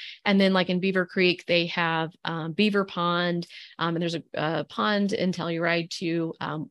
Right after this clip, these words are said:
it's ideal for kids to go fishing, and you can just take your poles, and you wanna have your fishing license with you, but, um, you can just enjoy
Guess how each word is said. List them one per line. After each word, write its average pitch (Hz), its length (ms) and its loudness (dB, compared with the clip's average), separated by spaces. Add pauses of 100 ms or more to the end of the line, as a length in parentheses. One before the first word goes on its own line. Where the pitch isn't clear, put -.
it's - 240 -10
ideal 175 320 2
for 190 140 -4
kids 165 380 -2
to 175 100 -8
go 170 160 2
fishing, 180 480 -2 (380)
and 185 160 4
you 185 100 2
can 175 160 -2
just 160 220 -4
take 170 200 -2
your 165 120 -6
poles, 165 580 -2
and 151 300 -4
you 185 140 -4
wanna 185 140 2
have 170 140 0
your 226 80 2
fishing 208 300 2
license 175 360 -2
with 165 200 -4
you, 156 160 -2
but, 139 280 -2
um, 160 200 -2
you 160 120 -4
can 165 220 -2
just 170 220 -8
enjoy 160 540 -2